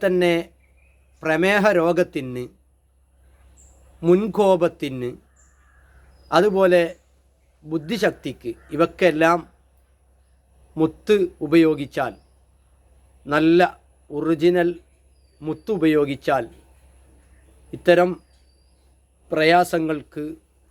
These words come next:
നല്ല ഫലം ചെയ്യും എന്നുള്ളതാണ്. ഇനി അതുപോലെ തന്നെ പവിഴം, പവിഴം, ചെമ്പവിഴം, ഇങ്ങനെ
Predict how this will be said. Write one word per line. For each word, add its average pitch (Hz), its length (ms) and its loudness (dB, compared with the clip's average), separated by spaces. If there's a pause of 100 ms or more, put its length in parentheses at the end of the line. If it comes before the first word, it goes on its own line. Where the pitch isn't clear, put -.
(200)
നല്ല 147 260 -2 (120)
ഫലം 156 360 2
ചെയ്യും 139 260 -4 (160)
എന്നുള്ളതാണ്. 101 460 -12 (1900)
ഇനി 220 120 2 (100)
അതുപോലെ 214 460 0
തന്നെ 170 240 0 (1500)
പവിഴം, 170 440 2 (2000)
പവിഴം, 190 400 4 (1160)
ചെമ്പവിഴം, 170 680 0 (1700)
ഇങ്ങനെ 208 240 2